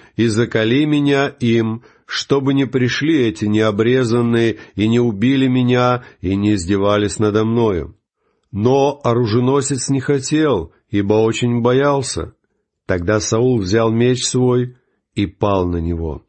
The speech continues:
Когда Саул понял, что смертельно ранен, он испугался, что враги схватят его и начнут издеваться над ним. Думаю, он был прав. Как мы хорошо знаем,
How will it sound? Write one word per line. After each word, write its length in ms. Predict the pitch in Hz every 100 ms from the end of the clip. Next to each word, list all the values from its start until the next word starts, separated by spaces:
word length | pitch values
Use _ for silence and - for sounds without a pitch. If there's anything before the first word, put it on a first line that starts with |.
| _ _ _ _ _ _ _ _ _ _ _
Когда 420 | 131 127 151 165
Саул 460 | - 147 156 147
понял, 480 | 135 165 170 151 147
что 280 | 127 - 139
смертельно 800 | 131 120 120 120 139 139 123 120
ранен, 480 | 135 147 143 143 131 - _ -
он 240 | 123 135
испугался, 720 | 131 - 143 143 165 139 107
что 300 | 95 - 104
враги 340 | 98 104 104 110
схватят 560 | - 110 123 123 127
его 400 | 127 123 127 127 - - -
и 100 | -
начнут 500 | 107 110 - 117 113
издеваться 640 | 104 92 110 117 113 - 95
над 200 | 87 80
ним. 360 | 82 73 - _ _ _ _ _
Думаю, 400 | 113 175 180 165
он 140 | 160
был 140 | 156 160
прав. 500 | 160 139 85 - _ _ _ _ _ _ _ _ _ _
Как 220 | 120 120
мы 100 | 139
хорошо 420 | 139 143 131 156
знаем, 600 | 127 123 127 143 147 160